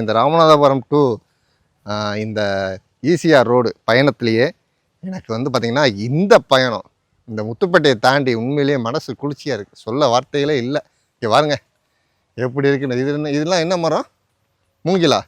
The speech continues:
சவுக்கு. ஆ, இந்த இதெல்லாம் பாருங்க, இதெல்லாம் வந்து சவுக்கு மரம். எல்லாம் இந்த மாதிரி நிறைய தோட்டங்கள் இருக்கு இந்த சைடு. அதே போல இந்த சாலைகள்ல வந்து பாத்தீங்க அப்படின்னா, ரெண்டு பக்கமும் வந்து ஒரு சாலை இருக்குன்னா, ரெண்டு பக்கமும்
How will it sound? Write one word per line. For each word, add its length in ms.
சவுக்கு. 340
ஆ, 20
இந்த 140
இதெல்லாம் 240
பாருங்க, 200
இதெல்லாம் 200
வந்து 180
சவுக்கு 400
மரம். 200
எல்லாம் 240
இந்த 200
மாதிரி 240
நிறைய 240
தோட்டங்கள் 540
இருக்கு 240
இந்த 200
சைடு. 200
அதே 180
போல 160
இந்த 160
சாலைகள்ல 540
வந்து 200
பாத்தீங்க 260
அப்படின்னா, 260
ரெண்டு 280
பக்கமும் 460
வந்து 200
ஒரு 160
சாலை 260
இருக்குன்னா, 380
ரெண்டு 240
பக்கமும் 440